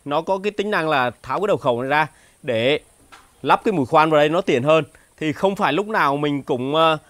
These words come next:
sử dụng cái này, mà có lúc bắt buộc phải dùng cái này các bạn, để cho máy bền hơn nha. Đây, các bạn sẽ xem nhá. Cái bộ, à, máy Akuya K sáu này khoan pin các bạn,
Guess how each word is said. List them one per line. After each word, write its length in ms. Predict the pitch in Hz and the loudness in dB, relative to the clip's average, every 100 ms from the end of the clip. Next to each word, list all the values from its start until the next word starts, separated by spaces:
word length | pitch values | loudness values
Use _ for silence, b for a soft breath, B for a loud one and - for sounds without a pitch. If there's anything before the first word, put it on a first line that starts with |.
| b b b _ - | b b b _ -14
sử 160 | - | -6
dụng 200 | 160 139 | -2 -2
cái 80 | 170 | 0
này, 220 | 202 127 - _ - | 0 -2 -6 _ -10
mà 280 | 135 135 | -4 -2
có 120 | 135 170 | 0 0
lúc 160 | 220 - _ _ - | 0 -2 _ _ -8
bắt 180 | 190 | -6
buộc 160 | 214 190 | -2 -2
phải 120 | 143 | -2
dùng 160 | 131 139 | -2 -2
cái 60 | |
này 160 | 185 127 | -2 -2
các 80 | 160 | -2
bạn, 160 | 175 - | -4 -4
để 180 | 147 120 | -8 -4
cho 100 | 147 | -2
máy 240 | 160 175 | -2 -2
bền 180 | 196 165 | 0 0
hơn 220 | 143 151 | 2 2
nha. 140 | 165 165 b b b 139 | 2 -2 b b b 0
Đây, 200 | 156 160 - | 2 2 -4
các 80 | 185 | -2
bạn 100 | 170 | -2
sẽ 120 | 135 | -2
xem 260 | 127 151 160 | 0 0 2
nhá. 140 | 190 - _ - | 0 -2 _ -8
Cái 100 | 208 | 4
bộ, 200 | 214 160 | 6 8
à, 220 | 156 151 | 8 8
máy 260 | 147 160 220 | 6 6 6
Akuya 540 | 202 180 202 185 180 | 4 4 4 6 6
K 160 | 185 175 | 4 4
sáu 240 | 165 202 | 4 6
này 160 | 220 160 | 4 0
khoan 200 | 185 180 | -2 2
pin 200 | 185 180 | 4 4
các 60 | |
bạn, 160 | 208 | 2